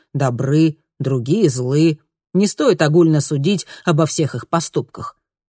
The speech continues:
К тому же им, как и всем живым существам, дано право жить на земле». «Да, но они не довольствуются тем, чтобы просто жить», возразил Алон. «Они хотят захватить мир целиком,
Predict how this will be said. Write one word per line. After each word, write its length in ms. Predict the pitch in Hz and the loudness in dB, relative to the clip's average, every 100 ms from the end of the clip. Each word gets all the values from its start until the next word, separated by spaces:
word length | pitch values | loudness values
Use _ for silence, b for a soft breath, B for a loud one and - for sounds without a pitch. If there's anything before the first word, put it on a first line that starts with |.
| _ | _
К 60 | - | -8
тому 380 | - 151 196 330 | -2 2 2 2
же 200 | 202 185 | 2 4
им, 220 | 226 254 | 4 2
как 200 | 190 151 | 0 0
и 60 | 165 | 0
всем 320 | - 202 208 | 0 -2 0
живым 320 | 147 147 180 | 0 2 0
существам, 800 | - 139 - 117 - 123 180 202 b b - | 0 -6 -6 -10 -6 0 0 0 b b -4
дано 320 | 147 139 127 | -2 -2 -4
право 540 | - 117 165 185 202 b b | -8 -2 0 2 0 b b
жить 300 | 143 127 139 | -6 -6 -4
на 100 | 175 | -2
земле». 460 | 160 208 226 262 - _ _ _ _ _ _ _ _ _ - | 0 0 0 -2 -4 _ _ _ _ _ _ _ _ _ -2
«Да, 520 | 185 190 254 294 311 | 2 2 4 4 4
но 220 | 285 269 | 4 4
они 200 | 269 269 | 4 4
не 160 | 269 269 | 4 4
довольствуются 800 | 269 240 202 220 - 277 - 190 | 4 6 4 2 -4 -4 -2 0
тем, 220 | 185 165 | 0 0
чтобы 300 | - 160 156 | -2 0 0
просто 440 | 165 139 - 160 | 0 -2 -2 -2
жить», 400 | 156 151 110 - _ _ | -2 -4 -6 -14 _ _
возразил 560 | 156 139 135 127 123 | -2 -2 -2 -2 -6
Алон. 460 | - 139 127 120 127 _ _ _ | -4 -2 -2 -6 -10 _ _ _
«Они 260 | 139 180 311 | -4 -2 0
хотят 380 | 359 320 339 269 | 0 2 0 0
захватить 500 | 294 285 285 311 262 | -2 0 0 0 0
мир 240 | 285 285 | 0 0
целиком, 800 | - 262 262 269 320 302 151 | -2 -2 -2 -2 -2 -2 -2